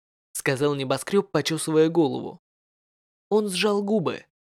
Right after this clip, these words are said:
словно признавая этот свершившийся факт, после чего добавил: «Мне придется воспользоваться оружием, если, конечно, ты позволишь».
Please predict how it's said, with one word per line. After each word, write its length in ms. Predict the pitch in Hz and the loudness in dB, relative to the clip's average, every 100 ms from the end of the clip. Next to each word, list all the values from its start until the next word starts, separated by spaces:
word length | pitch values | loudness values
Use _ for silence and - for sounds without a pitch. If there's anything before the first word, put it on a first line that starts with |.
| - | -8
словно 400 | - 147 131 127 | -2 0 0 -4
признавая 760 | 143 135 135 127 156 139 131 - | -4 -2 -2 0 2 4 2 -2
этот 260 | 135 139 | -4 -4
свершившийся 800 | - 143 139 - 147 - 139 - | -4 -4 -2 -2 -4 -4 -8 -8
факт, 420 | 160 165 - - - _ _ _ _ - | -6 -6 -6 -10 -20 _ _ _ _ -2
после 300 | 208 - 180 | -2 0 -2
чего 320 | - 151 143 | -2 0 0
добавил: 580 | 135 131 131 120 107 - _ _ _ _ _ _ _ _ _ _ _ | 0 -2 -2 -4 -10 -16 _ _ _ _ _ _ _ _ _ _ _
«Мне 200 | 143 143 | -8 -8
придется 420 | 135 143 135 - | -6 -6 -6 -6
воспользоваться 680 | 135 139 - 135 139 135 160 | -8 -8 -6 -6 -6 -6 -6
оружием, 440 | 165 165 120 123 131 _ _ _ _ _ | -6 -6 -8 -10 -12 _ _ _ _ _
если, 300 | 196 180 - | -6 -4 -4
конечно, 440 | - 139 123 - 127 | -4 -4 -4 -8 -8
ты 300 | 127 120 - _ | -6 -8 -10 _
позволишь». 640 | 143 127 131 120 123 - | -4 -4 -6 -8 -8 -10